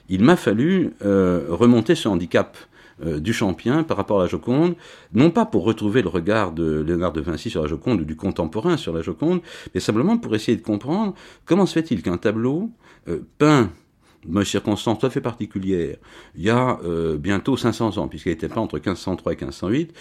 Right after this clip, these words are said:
comment se fait-il qu'un tableau puisse avoir, à quatre cent cinquante ans de distance ou cinq cents ans, encore un tel effet ? Comment, que, qu'est-ce qui se passe ? Hein, c'est-à-dire que c'est pas seulement le délire, euh, de, de Walter Pater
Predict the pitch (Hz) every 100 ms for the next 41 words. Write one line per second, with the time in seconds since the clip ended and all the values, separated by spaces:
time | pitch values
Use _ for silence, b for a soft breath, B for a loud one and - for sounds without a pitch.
0 | B B B 127 139 117 87 87 - 98
1 | 190 120 90 98 98 139 202 196 B B
2 | B - 185 196 - 95 98 160 202 165
3 | 98 85 - 147 143 127 107 104 101 98
4 | 87 - 107 101 - - 95 - 95 135
5 | 202 - B B B - 123 120 160 220
6 | 185 110 b b - - - 139 104 -
7 | 85 - 156 - 98 76 - 220 - -
8 | - - - - - B B B 147 143
9 | 117 131 110 - - 160 226 156 120 90
10 | 113 123 151 92 73 B B B 92 90
11 | 82 80 76 101 98 87 82 78 82 80
12 | 90 170 170 117 90 82